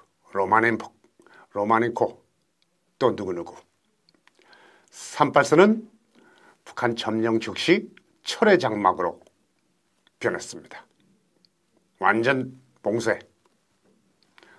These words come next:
남북한의 물류 금지, 이동 금지, 여행 금지, 통신 금지. 이 당시 천구백사십오 년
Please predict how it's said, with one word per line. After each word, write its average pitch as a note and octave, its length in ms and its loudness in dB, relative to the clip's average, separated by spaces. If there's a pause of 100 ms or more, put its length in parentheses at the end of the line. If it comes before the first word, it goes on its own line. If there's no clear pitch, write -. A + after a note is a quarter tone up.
(100)
남북한의 C3+ 580 0
물류 C#3 540 4
금지, C3 560 -2 (920)
이동 D3 360 8
금지, C#3 600 2
여행 B2+ 360 6
금지, A#2+ 520 -2 (1600)
통신 G3 400 6
금지. C#3 520 0 (1700)
이 A#2+ 100 -6
당시 G#2+ 480 2 (260)
천구백사십오 A#2 840 -2
년 A#2 360 -2